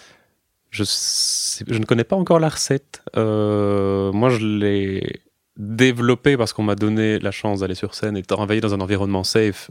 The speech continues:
euh, pour les drags chez maman. Que, et une fois qu'on a quitté chez maman pour venir au cabaret Mademoiselle, j'ai redéveloppé une nouvelle partie parce que là, j'étais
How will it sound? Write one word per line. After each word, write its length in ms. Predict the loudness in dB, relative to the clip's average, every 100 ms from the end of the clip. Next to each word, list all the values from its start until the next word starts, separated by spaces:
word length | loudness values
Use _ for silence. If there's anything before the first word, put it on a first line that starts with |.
| -10
euh, 200 | -8 -8
pour 240 | 0 2
les 80 | 2
drags 380 | 0 0 0 -4
chez 160 | -8 -6
maman. 400 | -2 -2 -2 -4 -12 -20 -20 -20 -20 -20 _ -14
Que, 80 | -8
et 320 | -2 0 -2 -6 -6
une 100 | -4
fois 180 | 0 0
qu'on 140 | 0
a 80 | -2
quitté 200 | -2 -2
chez 120 | 0
maman 180 | 0 -2
pour 140 | 0
venir 180 | 0 0
au 60 | 0
cabaret 280 | 0 0 0
Mademoiselle, 520 | -2 -2 0 0 0
j'ai 140 | -2
redéveloppé 420 | -2 0 0 0 0
une 60 |
nouvelle 240 | 2 2 0
partie 300 | -4 -4 -6
parce 140 | -4
que 80 | -4
là, 80 | -4
j'étais 320 | -6 -8